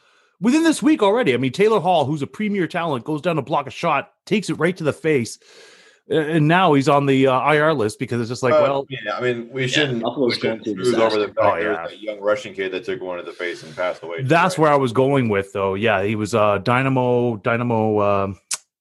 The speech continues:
Speaker 1: um, Saint Petersburg Junior League. And I guess from the neutral zone, Buddy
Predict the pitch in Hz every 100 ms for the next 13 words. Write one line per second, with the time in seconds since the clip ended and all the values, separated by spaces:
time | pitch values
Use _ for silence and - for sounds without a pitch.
0 | _ - 110 101 101 98 95 95 - 123
1 | 101 131 123 104 98 90 82 87 104 107
2 | 113 92 87 80 73 _ _ _ - _
3 | _ _ - 202 208 101 202 - _ _
4 | - 117 143 175 160 113 110 170 - 113
5 | 104 90 95 82 110 123 117 107 -